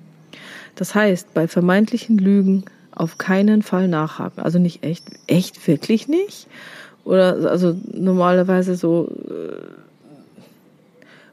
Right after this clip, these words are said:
oder als Beispiel, "Haben Sie beim Autofahren schon mal die Geschwindigkeitsbeschränkung überschritten?" So, und, äh, wenn der dann wirklich sagt, "Nein, habe ich nicht", dann bloß nicht sagen,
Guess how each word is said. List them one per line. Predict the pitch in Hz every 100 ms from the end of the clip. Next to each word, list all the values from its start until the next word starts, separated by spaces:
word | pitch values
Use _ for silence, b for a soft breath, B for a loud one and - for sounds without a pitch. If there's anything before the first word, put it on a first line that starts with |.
| -
oder | 185
als | - 170
Beispiel, | 180 180 180 196 185 185 - _ _ _ -
"Haben | 175 180
Sie |
beim | 170 170 -
Autofahren | 143 170 190 185 185 185
schon | - 175
mal | 170 175
die | 170
Geschwindigkeitsbeschränkung | 160 - 165 175 - 202 - 202 - 208 208 214
überschritten?" | 214 214 - 226 226 294 330 - B B B B B B
So, | - -
und, | - 180 180 -
äh, | - 170 175 185
wenn | 185 190
der | 180 180
dann | 170 180 170
wirklich | 247 - 202
sagt, | 170 170 - 160
"Nein, | 151 147 185 185
habe | 170 180
ich | -
nicht", | 226 - -
dann | 170 - -
bloß | 196 262 302
nicht | 208
sagen, | 165 160